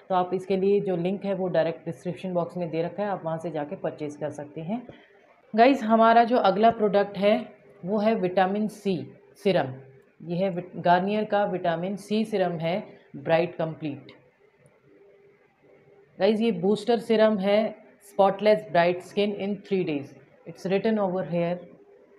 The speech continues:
अगर आप देख सकते हैं तो, स्पॉटलेस ब्राइट स्किन in three days for all skin type। ये all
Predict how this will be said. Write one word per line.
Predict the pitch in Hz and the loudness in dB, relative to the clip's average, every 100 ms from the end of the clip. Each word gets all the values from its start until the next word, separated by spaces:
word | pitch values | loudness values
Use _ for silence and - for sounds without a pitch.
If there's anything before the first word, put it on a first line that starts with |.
| - | -10
अगर | 156 | -2
आप | 170 156 | 0 0
देख | 156 165 | -4 -4
सकते | 170 165 165 | -6 -8 -8
हैं | 165 160 | -8 -8
तो, | 165 175 - - - - _ - _ | -6 -6 -8 -20 -20 -20 _ -20 _
स्पॉटलेस | - 190 190 196 220 220 165 | -4 2 2 2 -2 -2 2
ब्राइट | 185 190 196 | 4 4 2
स्किन | - 202 214 | -6 -4 -4
in | 180 196 190 170 | -4 -6 -8 -4
three | 196 196 - | -2 -2 -2
days | 160 139 - - _ - | -2 -4 -10 -20 _ 2
for | 190 | 4
all | 190 190 185 | 6 6 4
skin | - 185 175 | -2 -4 -2
type। | 139 135 156 | -4 -4 -4
ये | 170 | -2
all | - 180 196 | 0 0 0